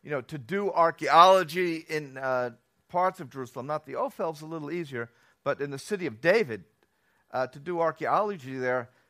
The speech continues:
i-, is, is like a dis-, I mean, it's, it's like a bomb blew up twenty-one times and scattered ruins all over the place, and, uh, the archaeologists sort through it. Um,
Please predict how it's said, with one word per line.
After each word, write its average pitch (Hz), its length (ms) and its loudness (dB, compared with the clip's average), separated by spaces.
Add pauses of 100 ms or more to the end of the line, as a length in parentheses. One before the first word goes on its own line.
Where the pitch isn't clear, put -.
(380)
i-, 80 40 -16 (100)
is, 135 220 -12
is 139 140 -8
like 147 200 -4
a 139 40 -10
dis-, 135 360 -14 (360)
I 139 40 -6
mean, 151 160 -10
it's, - 380 -12
it's - 140 -20
like 156 180 -2
a 127 40 -6
bomb 160 480 6
blew 165 200 0
up 131 300 4 (520)
twenty-one 180 400 2
times 131 540 -2 (280)
and 127 140 -12
scattered 175 520 4
ruins 151 380 -2
all 156 200 4
over 190 200 4
the 151 100 -6
place, 110 520 -4 (580)
and, 151 280 0
uh, 165 180 0
the 160 120 -6
archaeologists 170 800 -4
sort 160 240 -8
through 175 240 -10
it. 92 100 -8 (680)
Um, 110 420 -8